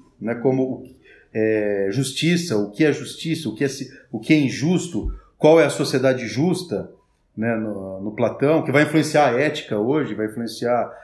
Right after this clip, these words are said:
a política. E você tem te-, esses são textos mais complexos, né? Você tem, por exemplo, um texto como,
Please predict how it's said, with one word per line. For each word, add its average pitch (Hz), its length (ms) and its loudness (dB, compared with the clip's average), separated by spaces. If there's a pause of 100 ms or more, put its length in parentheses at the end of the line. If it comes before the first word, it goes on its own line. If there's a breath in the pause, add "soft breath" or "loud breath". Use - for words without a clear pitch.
(120)
a - 60 -6
política. 113 720 -2 (400 soft breath)
E 214 100 4
você 254 200 4
tem 277 200 4
te-, 254 60 0
esses 190 320 2
são 247 160 4
textos 247 260 4
mais 247 240 4
complexos, - 760 2
né? 180 260 0 (380 soft breath)
Você 107 140 -4
tem, 135 180 2
por 139 100 4
exemplo, 165 480 4
um 139 220 2
texto 147 360 2
como, 165 600 4